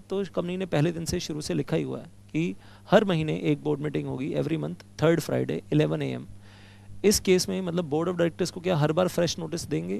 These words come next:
या जो एक बार बता दिया, once for all, articles में लिख दिया, sufficient है? तो यहाँ पर court case हुआ और कोर्ट केस में कोर्ट ने कहा कि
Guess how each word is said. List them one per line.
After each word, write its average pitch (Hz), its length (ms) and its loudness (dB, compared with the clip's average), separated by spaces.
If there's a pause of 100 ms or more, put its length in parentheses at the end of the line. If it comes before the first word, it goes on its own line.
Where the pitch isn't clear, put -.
या 165 160 2
जो 170 200 0
एक 165 200 4
बार 185 140 6
बता 160 260 4
दिया, 143 300 -2 (120)
once 160 280 2
for 190 200 2
all, 147 240 0 (280)
articles 147 420 2
में 160 60 -4
लिख 143 100 -2
दिया, 160 180 0
sufficient 127 520 -6
है? - 80 -16 (880)
तो 147 80 0
यहाँ 156 240 4
पर 185 140 2
court 185 300 2
case 190 280 4
हुआ 175 240 0 (280)
और 147 200 0
कोर्ट 180 320 0
केस 170 240 0
में 180 100 -2
कोर्ट 170 280 -2
ने 180 120 -2
कहा 165 180 2
कि 175 160 -2